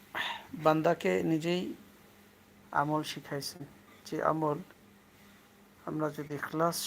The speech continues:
সহকারে করি, তাহলে ইনশাআল্লাহ আশা করা যায় আমল থেকে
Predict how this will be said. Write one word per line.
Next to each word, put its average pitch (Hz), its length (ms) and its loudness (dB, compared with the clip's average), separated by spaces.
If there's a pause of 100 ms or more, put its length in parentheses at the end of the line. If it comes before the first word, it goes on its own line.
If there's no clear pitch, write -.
সহকারে 151 460 0 (120)
করি, 147 220 2 (180)
তাহলে 147 280 -2 (120)
ইনশাআল্লাহ 151 520 0
আশা 143 200 -4 (100)
করা 156 180 6
যায় 175 300 2 (1800)
আমল 160 220 4
থেকে 160 340 -6